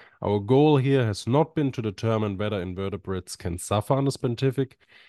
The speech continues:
experimental conditions or live well in others. Rather, we addressed a more foundational question,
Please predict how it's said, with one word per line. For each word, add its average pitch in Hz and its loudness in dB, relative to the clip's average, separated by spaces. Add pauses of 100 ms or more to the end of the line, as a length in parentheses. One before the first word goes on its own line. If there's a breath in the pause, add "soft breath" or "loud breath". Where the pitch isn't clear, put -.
(140 soft breath)
experimental 123 2
conditions 110 0
or 82 -2
live 80 -8
well 78 -2
in 71 -4
others. 147 0
Rather, 170 4
we 143 2
addressed 107 0
a 76 -8
more 92 -2
foundational 98 -2
question, - -8